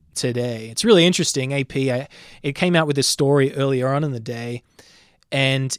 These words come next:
it, I think it was titled, "Yemen's Rebels Say They've Left Hodeidah Port," or basically saying that the Houthis are out of there. And so I pushed back against that with a, with a, um,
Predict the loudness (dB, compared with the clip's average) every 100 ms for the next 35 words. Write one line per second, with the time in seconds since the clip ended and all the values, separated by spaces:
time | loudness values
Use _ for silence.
0 | -4 -4 -4 _ -10 -6 -6 -4 -4 -4
1 | -4 -4 -4 -4 -4 -2 -2 -6 -4 -4
2 | -4 -2 -2 -4 -4 -6 -8 -6 -6 -8
3 | -16 -12 -8 -8 -8 -12 0 2 2 0
4 | -8 -6 -8 -4 -2 -2 -4 -2 -2 -4
5 | -6 -8 -8 -12 _ _ -14 -4 -2 -2
6 | -6 -6 -2 -2 0 0 0 -6 _ -20
7 | _ _ _ _ _ _ -2 0 4 4
8 | 6 4 2 -2 -4 -6 _ _ -6 -4
9 | -4 -4 -4 -6 -10 -6 -6 -4 -6 -6
10 | -8 -8 -10 -10 -8 -8 -10 -12 -12 -10
11 | -12 -16